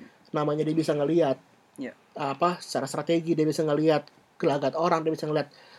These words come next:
Speaker 1: gelagat orang bukan hanya di, bukan hanya di dalam ring, tapi juga di luar, di luar pertandingan,
Speaker 2: Hmm.
Speaker 1: gitu. Dan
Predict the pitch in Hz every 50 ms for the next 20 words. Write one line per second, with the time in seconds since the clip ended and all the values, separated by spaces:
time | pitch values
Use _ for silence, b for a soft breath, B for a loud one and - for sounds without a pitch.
0 | B B B B B B - - 185 175 160 160 - 135 165 175 175 175 - 170
1 | 160 165 160 160 165 160 156 170 180 175 - - 160 156 165 160 160 160 165 160
2 | 165 165 151 156 160 156 156 151 156 151 151 143 147 156 160 160 160 160 165 156
3 | 156 156 151 - - 165 151 151 170 185 190 180 165 147 147 143 156 160 131 127
4 | 120 117 113 113 135 123 117 - 120 - b b b b b b b b b 165
5 | 160 156 147